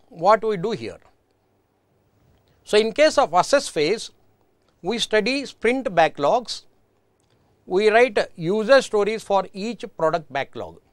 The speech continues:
User stories are the simplest description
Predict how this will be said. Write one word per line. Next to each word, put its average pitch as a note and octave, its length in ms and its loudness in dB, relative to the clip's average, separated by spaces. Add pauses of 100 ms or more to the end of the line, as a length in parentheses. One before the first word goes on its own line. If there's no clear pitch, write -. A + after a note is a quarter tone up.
(1400)
User A#3+ 360 4
stories A3+ 480 2
are G#3 100 6
the G3 160 0
simplest A#3 760 -4
description G3 760 -6